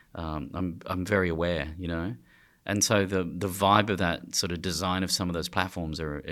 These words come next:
are, are in experimentation mode. And they're in experimentation mode for you to experiment with to determine whether or not things become contagious, and then that platform develops more of it. So you are part of the development cycle.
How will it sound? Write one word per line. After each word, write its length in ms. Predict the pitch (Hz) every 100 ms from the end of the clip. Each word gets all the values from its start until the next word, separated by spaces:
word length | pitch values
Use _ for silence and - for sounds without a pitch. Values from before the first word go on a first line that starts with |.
| -
are, 160 | 98 92
are 100 | 98
in 220 | 95 107 95
experimentation 720 | - 95 82 78 90 85 117
mode. 260 | 131 190 - _ - _ -
And 180 | 101 98
they're 120 | 98
in 140 | 98
experimentation 800 | 92 - 113 104 92 104 95 95
mode 180 | 87 87
for 120 | 90
you 200 | 85 98
to 80 | 82
experiment 500 | - - 90 95 80
with 220 | 143 175
to 100 | 101
determine 440 | - - 98 87 85
whether 180 | 82
or 60 | 80
not 200 | 80 -
things 200 | 85 82
become 300 | - - 69
contagious, 520 | 78 78 82 120 175
and 120 | 90 87
then 80 | 82
that 160 | 76
platform 480 | - 82 - 76 71 _ - - -
develops 420 | 85 80 - -
more 240 | 80 76
of 80 | 60
it. 100 | 58 _ _ _ _ -
So 120 | - 98
you 180 | 104 95
are 160 | 87
part 400 | 87 - 95 92
of 60 | 82
the 80 | 71
development 500 | 73 78 78 80 78
cycle. 460 | 76 69 - -